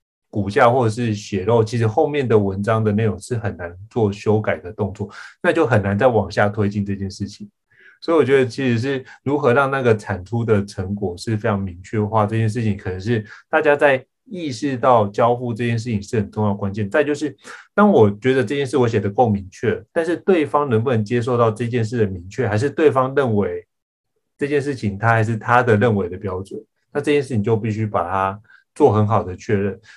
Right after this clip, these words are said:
那这件事如果刚开始磨合的时候需要确认，确认完之后彼此都知道那一条界限跟默契，其实对于后续的产出反而是更有效的一个环节。对，我刚刚想到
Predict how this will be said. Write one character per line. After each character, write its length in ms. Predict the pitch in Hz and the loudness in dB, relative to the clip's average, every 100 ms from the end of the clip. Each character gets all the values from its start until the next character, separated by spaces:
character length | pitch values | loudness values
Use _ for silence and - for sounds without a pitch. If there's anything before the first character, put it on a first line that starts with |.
| - | -8
那 80 | 180 | 2
这 100 | 202 | 6
件 100 | 202 | 6
事 140 | 202 | 4
如 120 | 143 | 4
果 140 | 147 113 | 4 4
刚 140 | 143 | 0
开 160 | 147 143 | 0 -2
始 300 | - 101 - _ _ - | -2 -4 -4 _ _ -2
磨 200 | 117 131 | 4 4
合 120 | 135 | 6
的 60 | 104 | 4
时 80 | 113 | 2
候 100 | 117 | 0
需 80 | 117 | 0
要 120 | 113 | -2
确 160 | - | -2
认， 180 | 123 104 | 0 0
确 220 | 101 190 | 0 0
认 160 | 175 156 | 4 4
完 180 | 104 98 | 4 0
之 120 | 113 | 0
后 80 | 120 | 0
彼 180 | 117 123 | -2 -6
此 160 | - | 0
都 140 | 113 110 | 0 4
知 80 | |
道 100 | 120 | 2
那 120 | 117 117 | 2 0
一 60 | |
条 180 | 107 90 | 0 -4
界 280 | 98 131 110 | -6 -6 -4
限 220 | 104 110 | -2 -4
跟 160 | 104 107 | 0 0
默 240 | 113 104 | 0 -2
契， 300 | 98 110 101 - - _ | -2 -8 -8 -10 -20 _
其 180 | - 139 | -10 -6
实 140 | 131 | -4
对 220 | 104 139 | 0 2
于 80 | 110 | 2
后 260 | 107 147 113 | 2 2 2
续 160 | 135 | 0
的 100 | 113 | 0
产 240 | 101 92 82 | 0 -6 -8
出 260 | - 107 104 | -4 -2 -2
反 140 | 87 | -6
而 80 | 87 | -8
是 180 | - 104 | -8 -6
更 200 | 120 101 | -4 -4
有 180 | 85 | -6
效 240 | - 107 90 | -8 -6 -6
的 120 | 82 | -8
一 120 | 82 | -14
个 340 | - 104 - - _ _ _ | -10 -10 -10 -16 _ _ _
环 280 | - 82 | -12 -12
节。 320 | 87 104 98 _ _ _ _ | -14 -14 -14 _ _ _ _
对， 120 | 127 | 0
我 80 | 107 | 4
刚 140 | 120 | 4
刚 100 | 123 | 4
想 160 | 120 101 | 2 0
到 240 | 113 107 | 2 2